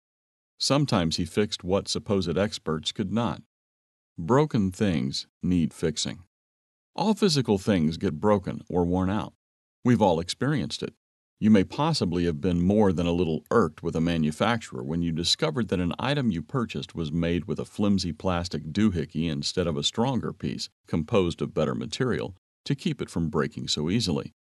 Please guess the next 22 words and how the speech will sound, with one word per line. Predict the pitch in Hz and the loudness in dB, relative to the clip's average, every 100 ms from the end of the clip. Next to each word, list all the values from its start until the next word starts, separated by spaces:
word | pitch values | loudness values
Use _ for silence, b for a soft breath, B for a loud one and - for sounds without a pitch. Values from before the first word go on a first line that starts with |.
| _ _ _ - | _ _ _ -2
Every | 170 185 175 | 0 2 2
day, | 104 87 65 | 4 2 2
stores | - - 90 80 73 | 0 0 2 2 0
write | 73 85 95 | 2 4 4
off, | 87 80 82 - - | 2 0 -4 -8 -8
discard, | 95 98 - 95 82 78 78 _ - | -2 0 0 -2 -4 -4 -6 _ -2
or | 92 92 | 2 4
replace | 87 85 - 73 - - - | 2 -4 -4 -4 -4 -6 -8
broken | - 73 69 80 | -2 -2 0 -2
products. | 80 78 73 - - - _ _ _ _ _ | -2 -2 -4 -6 -8 -8 _ _ _ _ _
But | 151 151 | -2 -2
even | - 220 269 | 2 4 4
the | 190 131 | 0 0
highest | 127 120 95 | 2 2 0
quality | - 101 95 92 92 82 | -2 0 2 2 0 0
and | 71 | -2
best | - 107 110 98 | 0 0 0 0
manufactured | 92 87 76 92 87 87 80 | 2 0 0 -2 -2 -4 -4
items | 87 80 73 78 | -2 -2 -4 -4
eventually | 78 113 113 82 | 0 0 0 -4
wear | 82 87 85 | -2 0 2
out | 87 92 - | 0 -2 -6